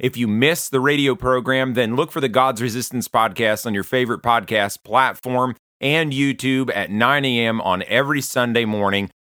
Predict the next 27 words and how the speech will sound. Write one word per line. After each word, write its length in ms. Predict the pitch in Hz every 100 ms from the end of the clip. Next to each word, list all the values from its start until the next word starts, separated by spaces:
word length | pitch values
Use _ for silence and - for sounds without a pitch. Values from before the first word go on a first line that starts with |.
| _
where 340 | 104 120 110
these 320 | 92 131 139 123
are 220 | 110 -
uploaded. 600 | 135 151 147 143 143 139
You'll 120 | 104 95
find 260 | 95 85
previous 400 | - 139 139 123
ones 280 | 131 127 107
there, 260 | 127 127 113
as 160 | 95
well 180 | 107 110
as 140 | 104 -
other 260 | 139 143 135
content. 640 | - 123 123 117 123 123 _ _ _ -
You 120 | 120
can 140 | 139 120
find 340 | 143 151 143
us 200 | 127 - -
at 260 | 117 98
gods 380 | 82 131 143 113
resistance 500 | 120 104 131 131 107
dot 300 | 101 113 95
com. 340 | 135 143 143 110
That's 260 | 117 120 127
our 140 | 107
central 420 | - 131 123 120 98
hub. 300 | 135 147